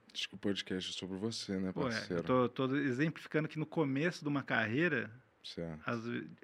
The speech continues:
Speaker 2: de exposição, quando você não tá tão acostumado com isso, pode acontecer isso.
Speaker 1: Você se considera pão duro?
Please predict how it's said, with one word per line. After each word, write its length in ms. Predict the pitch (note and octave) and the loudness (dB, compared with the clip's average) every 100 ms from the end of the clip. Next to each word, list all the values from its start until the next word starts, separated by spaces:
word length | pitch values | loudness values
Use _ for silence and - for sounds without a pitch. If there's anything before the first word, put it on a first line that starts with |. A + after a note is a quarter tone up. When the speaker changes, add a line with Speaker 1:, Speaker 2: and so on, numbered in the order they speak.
| - - | -18 -8
Speaker 2:
de 140 | A#2+ | -2
exposição, 600 | A2+ - A#2+ G#2+ - C3+ | -2 4 4 4 0 -2
quando 160 | B2 A#2 | 0 0
você 80 | B2 | 0
não 80 | A#2 | 0
tá 160 | A#2 | 0
tão 240 | - - B2 | -2 -2 -2
acostumado 420 | - - A#2+ A2+ | -2 -2 -2 -2
com 120 | B2 | -2
isso, 200 | C3 - | -4 -4
pode 180 | - C3+ | -2 -2
acontecer 400 | C#3+ D3 F#3+ F3+ | -2 -6 -4 -4
isso. 180 | F3 - - - - - - - - - - - - _ | -4 -10 -20 -20 -20 -20 -20 -20 -20 -20 -20 -20 -20 _
Speaker 1:
Você 280 | F#2 F#2 G2 | -2 0 0
se 120 | G#2 - | -2 0
considera 460 | G2 - F#2+ F#2 | 0 4 4 4
pão 280 | - F2+ F2 | 4 0 2
duro? 360 | F2 B2+ A2 | 4 4 4